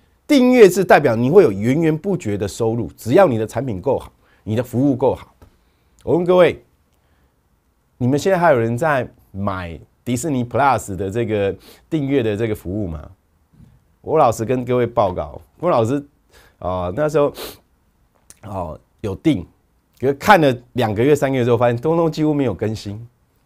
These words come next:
就不再、不再、不再订购了哈。可是 Netflix，丰老师哦，一开始订之后我就，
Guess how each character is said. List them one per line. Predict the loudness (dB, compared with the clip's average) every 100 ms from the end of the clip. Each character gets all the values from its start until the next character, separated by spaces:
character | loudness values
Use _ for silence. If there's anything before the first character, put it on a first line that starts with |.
| _ _ -14
就 | -12
不 | -8
再、 | -2 -2 -4 _
不 | -4
再、 | 0
不 | -2 -2 -2
再 | -2
订 | -2 -4
购 | -4 -4 -6
了 | -8
哈。 | -12 -14 _ _ _
可 | -4
是 | -2
Netflix， | 2 2 2 4 4 2 -6 -10 _ _
丰 | -4 0
老 | 0 0
师 | 0
哦， | 0 0 -8 _ _ _ _ _ _ _ _ _
一 | -4
开 | 4 4
始 | 4 -6 -10 -16 _ _ _
订 | -4 -2
之 | 0
后 | 0
我 | 0
就， | 0 -2